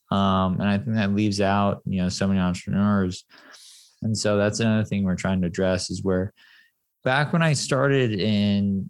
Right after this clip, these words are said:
you know, building business apps, like, it was, it was an ecosystem, like, built for entrepreneurs, like, by entrepreneurs.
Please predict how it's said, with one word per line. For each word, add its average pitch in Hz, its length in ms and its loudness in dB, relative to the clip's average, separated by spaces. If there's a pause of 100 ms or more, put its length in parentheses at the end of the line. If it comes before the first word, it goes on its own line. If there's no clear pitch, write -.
you 113 120 0
know, 104 100 2
building 104 340 2
business 101 380 0
apps, 90 320 0
like, 101 180 -2
it 110 40 0
was, 113 160 0
it 117 160 -2
was 110 160 2
an 117 120 0
ecosystem, 117 760 -2
like, 95 300 -2
built 101 300 0
for 107 80 0
entrepreneurs, 95 520 0
like, 90 200 -4
by 92 220 2
entrepreneurs. 95 800 -4